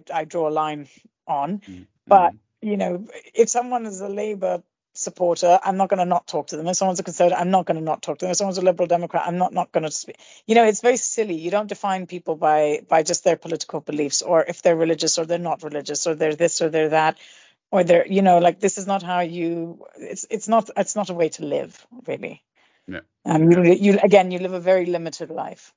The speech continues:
Speaker 2: Yeah, yeah, but we'll, we'll, we'll have a proper conversation about that at, uh, at a later point, because I really want to jump into that and, uh, and analyze it a lot. Um, but just a couple more points on, on this, because, yeah, I, we always hear reports about these cop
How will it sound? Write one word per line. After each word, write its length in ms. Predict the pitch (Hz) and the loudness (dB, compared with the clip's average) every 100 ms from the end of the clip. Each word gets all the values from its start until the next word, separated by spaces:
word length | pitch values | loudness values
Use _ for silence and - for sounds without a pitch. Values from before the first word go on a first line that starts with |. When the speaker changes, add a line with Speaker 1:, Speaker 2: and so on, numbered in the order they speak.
| _ _ _ - | _ _ _ -14
Speaker 2:
Yeah, 100 | 95 - _ - | -14 -14 _ -14
yeah, 140 | 78 - | -14 -12
but 100 | 110 | -10
we'll, 160 | 113 117 | -8 -6
we'll, 260 | 135 139 | -4 -4
we'll 180 | 127 135 | -4 -4
have 160 | 131 113 | -4 -4
a 140 | 107 | -6
proper 260 | - 117 101 | -6 -8 -8
conversation 580 | 110 85 82 87 - | -10 -10 -8 -10 -10
about 300 | 76 85 - | -6 -4 -4
that 300 | - 76 - | -4 -8 -8
at, 200 | 65 85 | -14 -12
uh, 180 | 85 73 - | -10 -8 -6
at 200 | - - | -8 -8
a 40 | |
later 240 | 73 73 | -8 -10
point, 260 | _ 87 - | _ -12 -10
because 220 | 82 - | -12 -6
I 60 | 92 | -4
really 240 | 87 92 | -2 -4
want 260 | 82 85 78 | -4 -6 -8
to 80 | 76 | -8
jump 300 | 87 76 - | -6 -6 -6
into 220 | 73 - | -8 -6
that 260 | 73 - 71 | -4 -4 -8
and, 220 | 65 73 | -10 -8
uh, 240 | 76 62 - | -6 -8 -10
and 320 | 69 - 76 | -10 -6 -2
analyze 420 | 71 78 76 71 | -2 0 -2 -4
it 80 | - | -6
a 60 | 73 | -2
lot. 260 | 76 - - - - - _ - | -2 -4 -10 -20 -20 -20 _ -4
Um, 500 | 87 90 87 90 90 - _ - | 0 0 -2 -6 -10 -20 _ -6
but 120 | 120 | -4
just 200 | 135 - | -4 -6
a 40 | |
couple 240 | 156 160 151 | -4 -4 -2
more 160 | 139 | -2
points 380 | 104 123 95 - | -2 -2 -2 -2
on, 280 | 110 92 95 | -4 -4 -4
on 300 | - 92 85 - | -4 -6 -6 -6
this, 240 | 104 90 - | -4 -4 -6
because, 580 | 98 - 98 - - - _ _ _ | -10 -4 -4 -4 -10 -14 _ _ _
yeah, 160 | 110 107 | 2 2
I, 180 | - - - | 0 -4 -6
we 280 | 120 113 127 | -4 2 4
always 380 | 143 160 156 - | 4 2 -2 -2
hear 240 | 101 120 | 0 0
reports 560 | 113 113 - 113 - - | 0 -6 -6 -6 -6 -10
about 340 | 87 95 - | -2 0 0
these 180 | 92 85 | -4 -8
cop 340 | - 95 78 | -8 -6 -6